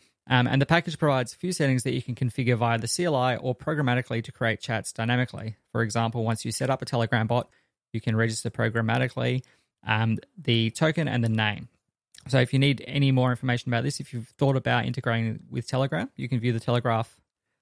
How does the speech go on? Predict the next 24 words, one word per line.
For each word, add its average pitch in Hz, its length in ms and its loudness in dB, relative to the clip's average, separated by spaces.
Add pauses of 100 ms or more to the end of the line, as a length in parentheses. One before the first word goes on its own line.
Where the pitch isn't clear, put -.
(160)
documentation 123 680 2
to 131 60 -2
get 120 140 0
started 117 300 2
with 113 100 0
the 113 60 -4
package 151 440 -4
and - 140 -12
view 120 140 0
the 117 60 0
source 156 200 0
code 127 200 2
on 113 300 -2
GitHub. 127 440 0 (520)
We'll 117 120 2
have 117 80 4
instructions 123 640 2
and 113 120 2
all 156 200 2
of 127 60 -2
that 117 180 2
for 120 160 -2
you 117 260 2 (400)
in 113 340 2